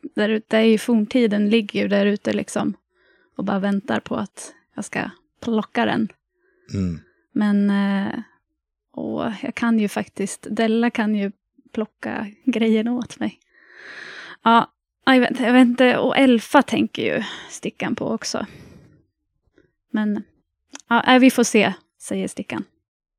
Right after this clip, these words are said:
Speaker 2: Krönikörerna står och väntar på att alla ska samlas. Och ni ser också här att Röde och hans gäng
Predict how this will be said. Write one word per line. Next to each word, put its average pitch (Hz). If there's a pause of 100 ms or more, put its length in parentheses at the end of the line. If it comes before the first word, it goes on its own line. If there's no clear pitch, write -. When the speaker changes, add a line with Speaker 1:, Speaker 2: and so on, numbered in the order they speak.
(100)
Speaker 2:
Krönikörerna 120
står 95
och 90
väntar 85
på -
att -
alla 80
ska - (360)
samlas. 87 (520)
Och -
ni 95
ser 101
också -
här 85
att 82
Röde 90
och 92
hans -
gäng 73